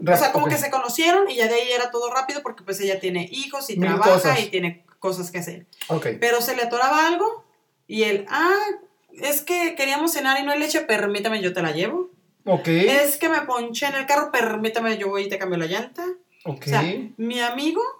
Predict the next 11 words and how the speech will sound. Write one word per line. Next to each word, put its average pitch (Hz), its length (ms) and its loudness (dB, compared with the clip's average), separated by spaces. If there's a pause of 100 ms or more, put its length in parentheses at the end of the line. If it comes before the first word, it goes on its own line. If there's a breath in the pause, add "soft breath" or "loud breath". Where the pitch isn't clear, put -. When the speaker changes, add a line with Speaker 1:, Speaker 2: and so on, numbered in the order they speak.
(200)
Speaker 1:
o 190 100 -4
nuestro 190 340 0
amigo, 220 300 2
nuestro 226 260 -2
seguidor. 180 300 4
Speaker 2:
¿Nuestro 233 160 6
anónimo? 254 440 4
Speaker 1:
Ajá. 233 400 0 (360 soft breath)
Este, 190 840 0 (300)
siempre 240 340 -2
disponible. 170 460 -4